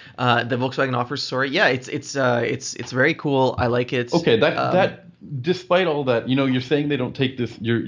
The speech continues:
Speaker 2: they might not be taking this segment seriously, but I'm hearing a lot of things that are making this car stand out in the segment.
Speaker 1: Well, I'm, I'm talking about the good things first.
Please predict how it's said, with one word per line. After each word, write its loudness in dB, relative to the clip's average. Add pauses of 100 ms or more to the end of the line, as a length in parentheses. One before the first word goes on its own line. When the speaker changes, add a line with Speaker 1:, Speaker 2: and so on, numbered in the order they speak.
Speaker 2:
they 4
might 2
not 0
be -2
taking -4
this -6
segment 0
seriously, -4
but -2
I'm 2
hearing 2
a 4
lot 0
of -4
things 2
that 4
are 4
making 2
this 0
car 2 (140)
stand 4
out 4
in -4
the -4
segment. 0
Speaker 1:
Well, 8
I'm, 6
I'm 4
talking 0
about 0
the -4
good -4
things -4
first. -4